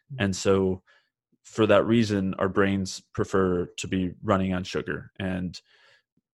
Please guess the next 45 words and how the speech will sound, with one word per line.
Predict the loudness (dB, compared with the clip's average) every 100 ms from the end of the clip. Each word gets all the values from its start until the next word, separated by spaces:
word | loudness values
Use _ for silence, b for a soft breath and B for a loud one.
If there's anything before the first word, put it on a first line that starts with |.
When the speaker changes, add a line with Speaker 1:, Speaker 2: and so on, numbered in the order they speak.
| -4
Speaker 2:
they | -2
can | 0 2 2
use | 2 2
ketones, | -2 0 2 0 -2
but | -2 -2 -2
that's | -2 -2 -2
kind | -4
of |
a | -2
whole | -4
separate | -4 -6 -4
topic. | -2 -2 -2
And, | -4 -8 -10 -8
and | -8
if | -10 -10 -6
our |
bodies | 2 2 4
are | 2
in | 0
a | 0
state | 0 2
where | 0
they're | -2
producing | -4 -4 -6
ketones, | -6 -4 -4 -4
they're | -4 -2
already | -2 -2
under | -4 -4
a | -4
lot | -4 -6
of | -4
stress. | -6 -6
So | -4 -4 -4 b b -6
Speaker 1:
Mm. | 2
Speaker 2:
that | 4
aside, | 2 2 2 4 2 -2 -14 _ _ _
they, | 0 0 -4 0
our |
brains | 2 2 0 -2
can't | -4 -4
use | -2
fat | 0 0 -2 _
because | -10 -2 -2 -2 -10 _
fat | 0 0
is, | -2 -6